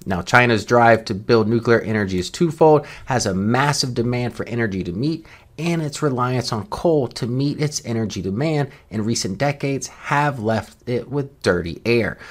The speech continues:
So you can tell this is an attempt by the Chinese to clean up their environment by going nuclear power. Now, the United States is attempting to launch a nuclear comeback, largely powered by new, smaller module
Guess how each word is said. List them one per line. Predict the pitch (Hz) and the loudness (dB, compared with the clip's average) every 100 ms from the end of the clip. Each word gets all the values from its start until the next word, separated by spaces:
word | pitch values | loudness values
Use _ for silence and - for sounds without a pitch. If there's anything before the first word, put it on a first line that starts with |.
| - | -12
So | - | -4
you | 107 | -2
can | 104 | 0
tell | 117 135 | 2 4
this | 123 120 | 4 2
is | 120 | 0
an | 98 | 0
attempt | 92 - 143 135 - - - | -2 -2 0 0 -4 -16 -12
by | 90 110 131 147 | -4 2 2 2
the | 135 | 0
Chinese | - 143 135 139 135 127 - - | 0 -2 0 -2 -2 -4 -10 -12
to | - 95 | -8 -6
clean | - - 156 180 165 | -8 -2 4 6 4
up | 151 | 2
their | 135 131 | 0 0
environment | 113 151 170 170 170 151 - _ - | 2 4 4 4 2 0 -6 _ -4
by | 165 | -4
going | 151 - 95 95 104 - | -2 0 0 0 -4 -4
nuclear | 90 85 92 85 | -6 -4 -4 -6
power. | - 117 127 87 76 - - - | 0 2 4 2 -2 -12 -20 -4
Now, | 104 104 | 0 2
the | 95 | 2
United | 107 123 131 | 2 2 2
States | 123 131 123 | 2 2 0
is | - 135 123 | 0 -2 0
attempting | 110 139 131 123 | -2 -2 -2 -2
to | - | -4
launch | 107 123 123 117 | -2 0 0 -2
a | |
nuclear | 110 117 - 92 | -2 -2 -2 -4
comeback, | - 160 147 151 143 - | 0 0 2 0 0 -6
largely | 104 120 143 139 131 127 | -2 4 4 2 -2 -4
powered | - 110 117 117 | -2 0 0 0
by | 113 107 | 0 0
new, | 104 110 123 131 | 0 2 2 0
smaller | - - 139 151 180 185 160 | -2 -4 0 2 4 4 4
module | 117 113 104 101 104 | 4 2 2 -2 -2